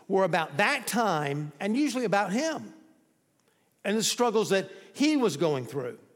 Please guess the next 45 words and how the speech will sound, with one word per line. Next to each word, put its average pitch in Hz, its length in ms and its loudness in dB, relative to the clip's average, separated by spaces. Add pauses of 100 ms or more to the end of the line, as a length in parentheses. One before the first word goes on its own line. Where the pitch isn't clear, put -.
(960)
But 190 220 0
this 277 220 2
one 220 300 0
was 185 220 -2
what 202 180 -2
we 190 100 0
call 190 220 2
a 160 60 2
messianic 165 640 -2
psalm 165 340 0 (300)
and 180 180 2
really 262 220 4
is 180 100 0
a 170 60 -2
prophetic 214 560 0
psalm. 127 340 -2 (560)
It 190 60 2
was 180 180 2
something 254 400 0
about 196 380 0
Jesus 170 460 0
that 185 120 -2
would 175 160 -4
happen 190 420 -2 (260)
years 214 420 2
and 202 260 2
years 175 260 2
before. 214 360 0
And 185 60 0
he 165 60 -2
says, 170 220 -4 (240)
My 190 160 2
God, 208 240 2
my 196 160 2
God, 214 260 2
why 180 140 2
have 180 100 0
you 190 120 0
forsaken 196 440 -2
me? 170 120 0
Why 214 300 2
are 226 200 2
you 226 200 2
so 240 280 2
far 233 960 2